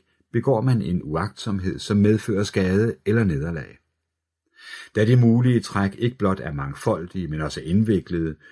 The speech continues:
øges risikoen for uopmærksomhed,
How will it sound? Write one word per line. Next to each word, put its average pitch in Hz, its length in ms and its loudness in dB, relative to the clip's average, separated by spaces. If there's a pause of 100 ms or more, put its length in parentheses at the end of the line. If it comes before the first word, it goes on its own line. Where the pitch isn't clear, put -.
(200)
øges 127 560 4
risikoen 90 720 -2
for - 140 -4
uopmærksomhed, 95 920 -2